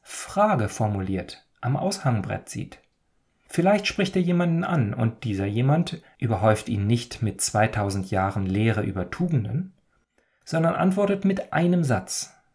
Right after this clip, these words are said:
der mit den Worten anfängt, „Also meine Sorge ist ja“, oder „Einige Studien zeigen, dass“.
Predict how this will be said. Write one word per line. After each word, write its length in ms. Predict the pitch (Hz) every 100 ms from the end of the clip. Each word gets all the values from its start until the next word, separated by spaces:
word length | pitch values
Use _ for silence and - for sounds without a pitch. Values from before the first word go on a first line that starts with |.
| _
der 80 | 131
mit 140 | 135
den 140 | 139 123
Worten 280 | 135 143 143
anfängt, 500 | 131 - 131 123 - _ _ _ _ _ _ _ _ _ _
„Also 320 | - 120 123 -
meine 480 | 110 98 95 139 214
Sorge 420 | 214 208 208 196
ist 260 | 190 - -
ja“, 240 | 190 190 185 _ _ _ _ _ _ _ _
oder 520 | 123 110 104 95 90 _ _ _ _ _ _ _ _
„Einige 420 | - 110 123 190 190
Studien 480 | - 190 180 190
zeigen, 480 | 180 - 165 165 165
dass“. 480 | 156 156 147 - -